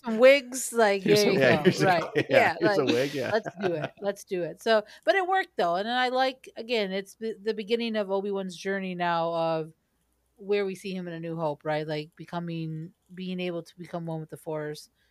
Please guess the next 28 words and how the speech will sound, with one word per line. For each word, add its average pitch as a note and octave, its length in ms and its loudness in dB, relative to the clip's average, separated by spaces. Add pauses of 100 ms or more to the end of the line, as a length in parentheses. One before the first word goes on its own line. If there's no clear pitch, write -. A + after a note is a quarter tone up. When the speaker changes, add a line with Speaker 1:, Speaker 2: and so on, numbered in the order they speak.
(160)
Speaker 1:
And E3+ 100 -12
then E3+ 80 -6
eventually E3 640 -6
in, D#3+ 100 -8
uh, D#3 200 -8 (140)
Empire E3+ 300 -4
Strikes D#3 220 -12
Back, G3 340 2
we D#3+ 80 -14
see E3 220 -10
him D#3 300 -8 (160)
like E3 320 -4 (160)
Qui-Gon D3+ 480 -10
is F3 380 -4 (340)
in E3+ 100 -12
the D#3+ 80 -6
blue D#3 560 -6
Force E3 320 -6
ghosts. D#3+ 500 -8 (320)
So G3+ 420 2 (380)
it D4 120 2
worked. C4 360 4
It A3+ 80 -2
was G#3 140 -8
fun. A#3 380 2
It G#3 80 -8
was F3+ 240 -8
earned. G3 520 -4